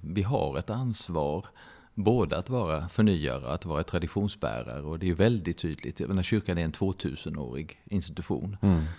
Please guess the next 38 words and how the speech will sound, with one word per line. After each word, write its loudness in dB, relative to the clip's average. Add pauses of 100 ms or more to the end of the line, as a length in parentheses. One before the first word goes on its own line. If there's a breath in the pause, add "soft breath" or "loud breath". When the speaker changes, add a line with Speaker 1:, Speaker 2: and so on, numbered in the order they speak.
(120 loud breath)
Speaker 1:
Linköpings 2
stift -2
har 2
funnits 0
i 2
nästan 2
tusen 4
år 0
i, -6 (100)
i 0
den 0
här 4
bygden. 0
Speaker 2:
Ja. 2 (320 loud breath)
Speaker 1:
Eh, -2
så, 0
så, -4
så, -2 (240)
och -2
vi 8
är 6
då, 4
därför 4
då 2
med, 0
med 2
marginal 2
den 2
äldsta 0
fungerande 0
organisationen -2
i -2
den -2
här -2
delen -4
av -4
landet. -4
Speaker 2:
Ja. 2